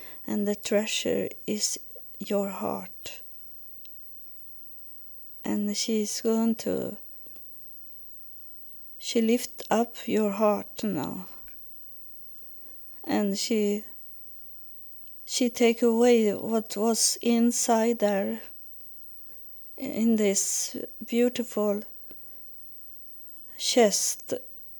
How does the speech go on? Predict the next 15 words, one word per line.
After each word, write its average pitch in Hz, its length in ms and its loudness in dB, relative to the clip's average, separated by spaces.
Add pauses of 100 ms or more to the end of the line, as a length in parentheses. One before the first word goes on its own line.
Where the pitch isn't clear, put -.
(800)
She 226 260 0
take 254 340 2
away 226 420 2
everything 220 680 0
that 202 320 -2
was - 520 -2 (1700)
hurting 240 500 6
you 202 180 0
so 208 260 2
much. - 580 -2 (220)
It 220 220 -4
was 220 300 -2
hurting 233 480 2
your 196 240 0
heart. 196 560 -2